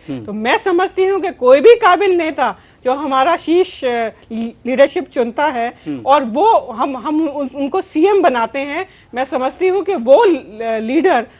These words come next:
Speaker 2: महाराष्ट्र के लिए सबसे बेहतर बैठेगा।
Speaker 1: हम्म।
Speaker 2: और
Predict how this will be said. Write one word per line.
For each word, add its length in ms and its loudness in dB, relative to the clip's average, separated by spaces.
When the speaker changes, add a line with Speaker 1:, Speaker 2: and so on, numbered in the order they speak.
Speaker 2:
महाराष्ट्र 420 0
के 100 -6
लिए 100 -4
सबसे 360 -4
बेहतर 380 -4
बैठेगा। 560 -4
Speaker 1:
हम्म। 120 -10
Speaker 2:
और 180 0